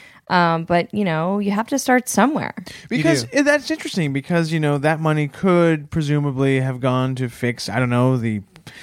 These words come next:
Speaker 2: the leaky pipes in the building,
Speaker 3: Mm-hmm.
Speaker 2: or
Speaker 3: Mm-hmm.
Speaker 2: sometimes, you know, rat feces comes out of the taps.
Speaker 3: Yep.
Speaker 2: Um, there, there's mold everywhere.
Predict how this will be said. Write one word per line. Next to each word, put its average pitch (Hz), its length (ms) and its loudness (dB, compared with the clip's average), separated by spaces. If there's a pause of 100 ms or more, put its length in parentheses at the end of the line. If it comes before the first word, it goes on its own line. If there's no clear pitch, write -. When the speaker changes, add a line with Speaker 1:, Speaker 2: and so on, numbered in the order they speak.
(380)
Speaker 2:
the 92 120 -8
leaky 123 500 -4
pipes 254 480 -2
in 247 80 -4
the 240 80 -2
building, 254 680 0
Speaker 3:
Mm-hmm. 185 160 -4
Speaker 2:
or 151 480 2
Speaker 3:
Mm-hmm. 147 80 -6
Speaker 2:
sometimes, 135 640 -4
you 131 60 -4
know, 123 160 -2
rat 123 180 -4
feces 139 300 -4
comes 127 160 -2
out 123 180 0
of 120 220 -2
the 104 260 -8
taps. 190 720 0 (140)
Speaker 3:
Yep. 156 400 -6
Speaker 2:
Um, 127 680 0
there, 117 600 -6
there's 95 320 -18
mold 135 420 4
everywhere. 139 760 2